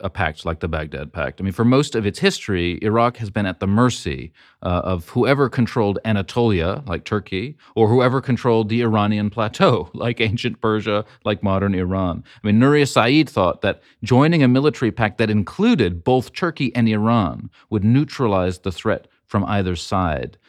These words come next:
And this was actually foresighted because, as we'll see, you know, Iraq would eventually withdraw from the pact.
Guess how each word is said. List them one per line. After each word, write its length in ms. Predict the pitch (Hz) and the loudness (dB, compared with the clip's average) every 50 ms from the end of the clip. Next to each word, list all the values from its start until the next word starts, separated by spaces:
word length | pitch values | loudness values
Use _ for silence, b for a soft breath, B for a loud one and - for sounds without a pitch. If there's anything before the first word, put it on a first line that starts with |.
| _ _ _ | _ _ _
And 120 | 101 110 131 | 0 2 2
this 200 | 180 202 - - | 2 2 0 -2
was 100 | 240 160 | -2 0
actually 380 | 127 139 165 - - - 135 | 0 -2 -4 -2 0 0 0
foresighted 800 | 113 - - 143 123 113 - - 135 135 147 131 87 64 64 73 | 0 0 -2 -2 -2 -2 0 2 2 2 2 2 0 -4 -6 -6
because, 500 | - 104 101 - 120 107 107 101 104 - - _ b b b b b | -6 -8 -2 0 0 0 0 -2 -6 -12 -16 _ b b b b b
as 180 | 135 156 139 | 0 0 0
we'll 140 | 139 131 117 | 2 -2 -2
see, 460 | - - - 285 196 104 80 82 95 | -2 -2 -2 0 0 0 0 -2 -2
you 100 | 92 127 | -2 0
know, 80 | 110 107 | 0 2
Iraq 340 | 120 135 135 147 147 139 - | 2 2 4 2 2 0 0
would 300 | 120 127 165 156 - - | 0 0 0 -2 -2 -4
eventually 380 | 127 117 135 147 143 - 147 | -2 -2 -2 -4 -2 -2 -2
withdraw 800 | 113 110 117 - 104 87 95 101 113 135 180 190 101 71 67 69 - _ _ _ _ _ | 0 0 -2 -4 -4 -6 0 0 2 2 4 2 2 0 -2 -8 -12 _ _ _ _ _
from 240 | - 127 110 104 | 0 2 2 2
the 80 | 98 90 | 2 0
pact. 520 | 80 - 87 76 76 64 - _ _ - | -2 -4 -4 -4 -4 -6 -10 _ _ -20